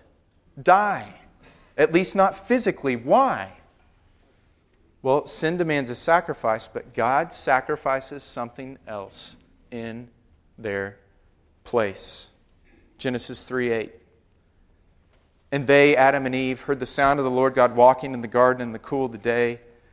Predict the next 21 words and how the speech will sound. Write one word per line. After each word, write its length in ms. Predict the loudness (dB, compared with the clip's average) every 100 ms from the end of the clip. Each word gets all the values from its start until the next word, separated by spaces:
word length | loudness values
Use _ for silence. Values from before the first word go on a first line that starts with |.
| _ -8
And 140 | -6
the 40 |
man 300 | 0 2 2
and 100 | 0
his 200 | -4 0
wife 320 | 4 4 2 -8 0
hid 220 | 0 0
themselves 580 | -6 -6 -2 0 0 -4
from 140 | -12
the 60 | -8
presence 460 | -2 -2 -2 -12
of 80 | -10
the 60 | -6
Lord 320 | -2 -2 -2
God 380 | -2 -2 -6 -12 _ _ _ _
among 280 | -6 -4 -4
the 60 |
trees 680 | -8 -6 -6 -6 -10 -14 -18 _ _ _
of 120 | -12 -6
the 80 |
garden. 480 | 4 6 4 0 -12